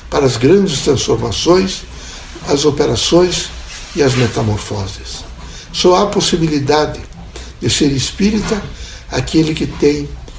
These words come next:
uma flexibilidade intensa, extensa e profunda, no sentido de saber aproveitar as coisas boas e neutralizar as más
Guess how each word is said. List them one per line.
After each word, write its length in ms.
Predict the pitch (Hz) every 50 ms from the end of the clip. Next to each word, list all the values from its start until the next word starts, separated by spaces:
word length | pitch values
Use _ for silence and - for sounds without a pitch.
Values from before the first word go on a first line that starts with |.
| - - - -
uma 140 | - - 143
flexibilidade 1000 | 131 - - 180 175 180 - - 180 165 165 165 156 135 131 127 123 - - - - - - - - - - -
intensa, 760 | - 208 196 190 - - 196 196 190 170 160 - - - 127
extensa 720 | - 120 - - - - 175 185 185 170 - - - - - - - - - - - -
e 80 | - 180
profunda, 720 | 170 - 202 196 - - - 214 202 175 131 101 - - - - - - - - - -
no 60 | -
sentido 680 | 127 - 165 147 123 - - 156 139 139 151 151 151 156 - - - - - - -
de 80 | -
saber 340 | - - 147 135 135 156 151
aproveitar 640 | 139 - - 143 131 123 139 131 131 - 143 131
as 160 | 127 123 - -
coisas 340 | - 139 123 117 135 123
boas 480 | 107 110 120 160 185 185 175 - - - - - - - - - - - - - -
e 60 | 147
neutralizar 680 | 151 160 156 131 120 151 151 139 135 131 123 147 143 139
as 180 | 135 131 107 104
más 440 | 117 131 139 139 135 131 - -